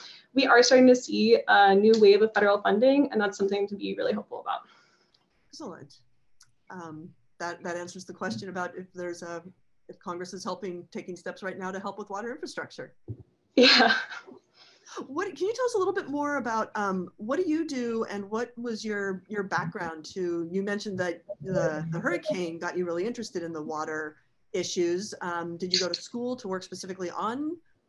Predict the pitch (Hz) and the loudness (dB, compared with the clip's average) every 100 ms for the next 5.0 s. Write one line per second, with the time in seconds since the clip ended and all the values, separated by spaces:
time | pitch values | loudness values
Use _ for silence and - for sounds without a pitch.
0 | _ 277 269 277 302 - - 220 247 277 | _ -6 -6 -6 -10 -12 -12 -6 -4 -2
1 | 269 262 254 - - 277 269 277 - 311 | -4 -4 -8 -12 -12 -8 -4 -6 -6 -6
2 | 302 208 202 214 226 240 254 349 381 _ | -4 -6 -6 -8 -8 -8 -8 -10 -12 _
3 | _ _ _ _ _ - - - 311 294 | _ _ _ _ _ -20 -8 2 6 6
4 | - 247 - 302 233 202 233 240 233 | 6 4 4 4 6 4 4 4 4